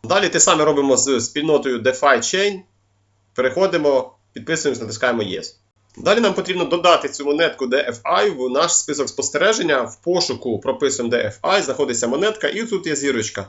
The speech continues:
Натискаємо на неї, все, воно автоматично додає. Сюди переходимо і пишемо: "Так, я додав".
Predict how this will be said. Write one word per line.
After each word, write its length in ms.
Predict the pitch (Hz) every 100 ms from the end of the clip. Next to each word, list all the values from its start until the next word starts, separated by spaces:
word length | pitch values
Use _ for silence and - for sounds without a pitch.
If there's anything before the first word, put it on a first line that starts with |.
| _ -
Натискаємо 460 | 120 131 196 208
на 60 | 185
неї, 220 | 165 135
все, 240 | 117 185
воно 160 | 175 151
автоматично 540 | 143 151 151 151 139
додає. 520 | 135 139 196 233 233 233 _ _ -
Сюди 340 | - - 175 185
переходимо 560 | 143 135 208 214 170
і 60 | 131
пишемо: 320 | 165 165 123
"Так, 260 | 127 117 -
я 160 | 127
додав". 460 | 127 107 90 98